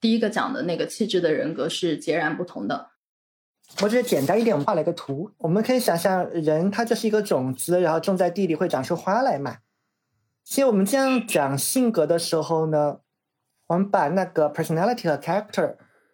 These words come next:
Speaker 2: 是混在一块儿的。我们经常会把两个东西混在一块儿。人与生俱来的那个部分就是你的种子嘛，就像你的基因一样，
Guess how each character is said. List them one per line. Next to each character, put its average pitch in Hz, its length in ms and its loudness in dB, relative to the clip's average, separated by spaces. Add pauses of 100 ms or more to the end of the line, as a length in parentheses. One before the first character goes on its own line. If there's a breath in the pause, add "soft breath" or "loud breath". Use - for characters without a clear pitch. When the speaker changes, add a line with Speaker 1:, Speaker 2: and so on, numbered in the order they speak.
(160 soft breath)
Speaker 2:
是 - 140 -2
混 151 240 0
在 185 120 4
一 190 60 2
块 262 200 0
儿 208 100 2
的。 - 260 -2 (600)
我 160 60 -8
们 170 100 0
经 269 120 0
常 269 80 2
会 277 80 0
把 240 140 2
两 180 100 2
个 139 60 0
东 170 100 0
西 165 120 0
混 143 120 -2
在 151 140 2
一 170 80 0
块 233 200 0
儿。 - 200 -2 (1120)
人 214 240 2
与 185 80 2
生 226 180 0
俱 233 140 0
来 160 140 2
的 180 80 2
那 180 120 0
个 170 80 0
部 170 120 -10
分 170 180 -4
就 175 80 -4
是 165 140 -8
你 143 80 -4
的 160 100 -2
种 127 260 -6
子 165 200 -6
嘛， 170 240 -4
就 165 120 -10
像 170 140 -2
你 147 80 -4
的 147 100 -2
基 185 240 -4
因 214 220 2
一 135 140 -8
样， 139 300 -4